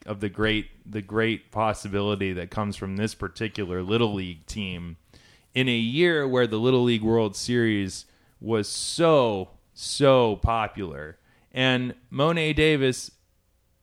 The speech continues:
deserves all the credit in the world for being a part of that,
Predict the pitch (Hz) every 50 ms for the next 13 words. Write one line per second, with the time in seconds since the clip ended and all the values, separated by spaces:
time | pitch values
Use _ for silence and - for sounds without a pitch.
0 | _ _ _ 131 131 131 123 123 131 120 123 143 131 113 139 131 131 127 123 -
1 | - 131 127 120 117 113 110 110 107 104 98 107 110 113 107 107 101 - - 107
2 | 107 98 87 98 107 110 107 104 101 95 - 104 104 101 98 95 85 87 90 78
3 | 67 71 -